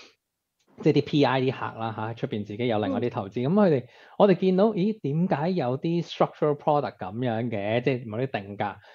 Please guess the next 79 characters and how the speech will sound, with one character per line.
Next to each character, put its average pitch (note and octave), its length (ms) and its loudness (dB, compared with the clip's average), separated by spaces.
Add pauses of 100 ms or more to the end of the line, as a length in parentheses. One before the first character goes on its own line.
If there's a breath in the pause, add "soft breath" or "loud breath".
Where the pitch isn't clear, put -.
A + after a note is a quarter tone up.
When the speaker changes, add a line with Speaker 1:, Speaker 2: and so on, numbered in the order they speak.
(120)
Speaker 1:
噉 A#3 160 4
有 C#3+ 180 0
機 G3 120 0
會 D#3 160 0
會 A2 140 -2
挫 A#2 280 -6
到 A#2+ 80 -2
六 G#2+ 160 -4
字 G#2+ 140 -8
頭 G2 140 -10
唔 F#2 120 -14
出 B2+ 140 -4
奇 A2+ 160 -8
咯。 G#2 360 -6
即 B2+ 60 -6
係 D#3 120 2
如 B2 80 -2
果 C3 100 2
喺 C3 320 -4
而 A2 40 -8
家 C3+ 140 2
呢 C3 80 -2
一 B2+ 60 0
個 B2 140 -6
氣 A2 140 -6
氛 A#2 120 -4
噉 G#2+ 180 -6
講， G2+ 220 -8
噉 - 340 0
但 - 0 -
係 F3 160 4
我 D3 60 4
唔， C3 500 -2
唔 B2+ 80 0
再 D3+ 140 4
講 D3 160 0
太 E3+ 120 0
多 E3 100 0
短 C#3 180 -4
線 C3+ 160 -6
啦。 A#2 220 -4
總 D#3 100 -2
之 F3+ 80 0
短 D#3 180 -2
線 D#3 160 -4
嘅 B2 120 -2
朋 A2 160 -10
友， A#2 260 0 (240 loud breath)
氣 C3+ 140 2
氛 C#3 180 2
唔 G2 60 -6
好 A2 80 -6
咪 B2 120 -2
唔 F#2+ 100 -12
好 G2+ 80 -10
買 G#2 180 -8
住 G2+ 140 -16
咯， G#2 120 -10
好 G#2 100 -10
簡 G2+ 200 -8
單 G#2 180 -6
啫。 A2+ 140 -6
噉 D#3+ 160 2
但 F3 180 4
係 - 20 -8 (280 loud breath)
長 C3 280 2
線 E3+ 220 -2
啲 F#3+ 180 0
嘅， C3 60 -2
答 C#3 140 -4
返 E3+ 180 -4
Percy D#3 300 -4
嘅 A2+ 120 -4
講 A2+ 200 -6
法 A#2+ 180 -2
啦。 A2+ 160 -4 (380 loud breath)
噉 G3+ 360 2
嗱， G#2 380 -2
呃， C3 240 0